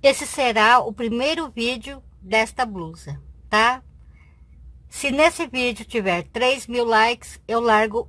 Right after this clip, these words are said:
a segunda parte. Na segunda parte vai ser a mesma coisa. Depois que tiver três mil likes, eu largo a terceira parte, ok?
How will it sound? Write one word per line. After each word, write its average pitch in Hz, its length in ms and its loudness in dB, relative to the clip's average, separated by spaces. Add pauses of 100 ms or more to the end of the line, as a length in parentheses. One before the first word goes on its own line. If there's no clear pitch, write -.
a 226 140 2
segunda 240 720 -2
parte. - 760 0 (1040)
Na 202 140 -2
segunda 214 400 0
parte 277 500 2
vai 190 140 -4
ser 214 220 -4
a 208 40 -2
mesma 240 400 -8
coisa. 165 560 -10 (220)
Depois 226 400 -2
que 226 120 -12
tiver 165 460 -6
três 214 380 2
mil 208 200 -2
likes, 208 600 0
eu 220 140 -2
largo 202 520 2 (380)
a 214 100 -2
terceira 214 500 -2
parte, - 560 -4 (460)
ok? 240 420 -4